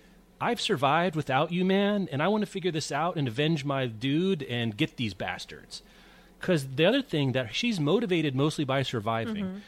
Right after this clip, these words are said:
Speaker 1: which is totally reasonable, but usually what we want from a hero is they're doing something for a good reason. And it takes her a long time to get to, "I wanna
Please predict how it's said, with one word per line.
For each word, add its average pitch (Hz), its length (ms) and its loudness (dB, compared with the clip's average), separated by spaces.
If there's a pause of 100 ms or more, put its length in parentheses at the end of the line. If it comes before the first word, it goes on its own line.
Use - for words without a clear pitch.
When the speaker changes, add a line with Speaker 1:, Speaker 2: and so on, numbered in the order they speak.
Speaker 1:
which 208 180 -2
is 202 140 -2
totally 254 560 0
reasonable, 220 920 0 (440)
but 156 100 -2
usually 226 380 0
what 202 60 6
we 190 40 6
want 190 140 2
from 165 120 4
a 139 40 2
hero 156 340 4
is 120 140 2
they're 117 100 0
doing 127 300 2
something 113 320 -2
for 117 120 -4
a 104 60 -2
good 98 200 -6
reason. 92 380 -12
And 180 120 -2
it 233 80 -4
takes 262 200 -4
her 165 80 2
a 113 60 0
long 165 680 4
time 123 480 0
to 120 100 -8
get 110 180 -4
to, 113 140 -2
"I 104 40 2
wanna 101 220 -2